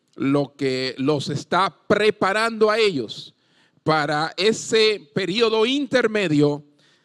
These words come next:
que nosotros hoy en día, pero ellos desconocían en el momento, se llama la era de la iglesia, o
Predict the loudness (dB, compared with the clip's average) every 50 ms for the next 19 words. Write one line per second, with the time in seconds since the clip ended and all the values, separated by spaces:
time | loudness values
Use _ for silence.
0 | _ _ _ _ _ _ _ _ _ -2 0 0 2 2 0 -2 -6 -8 -12 _
1 | _ _ -10 -2 -2 -2 -2 -2 -2 0 4 4 4 4 2 -2 -2 -2 -2 -6
2 | -12 -4 -2 0 0 2 0 -2 -2 -4 -2 0 0 0 2 0 2 2 2 2
3 | 2 2 0 2 2 2 2 0 -2 -4 -2 0 0 0 -2 -2 -2 -2 -2 0
4 | -2 -4 -4 -4 -4 -2 -2 -2 -2 -2 -2 -2 0 -2 0 0 -2 -4 -4 -6
5 | -6 -4 -4 -4 -4 -6 _ _ _ _ _ _ _ _ -8 -4 -2 0 0 2
6 | 2 0 0 0 -2 0 0 0 2 2 2 0 2 0 0 0 0 0 0 0
7 | 0 -2 -2 -4 -4 -6 -6 -6 -6 -8 -10 -12 -12 -12 -12 -12 -12 -14 -14 _
8 | _ _ _ _ _ _ _ _ _ _ 0 2 2 4 4 4 4 2 0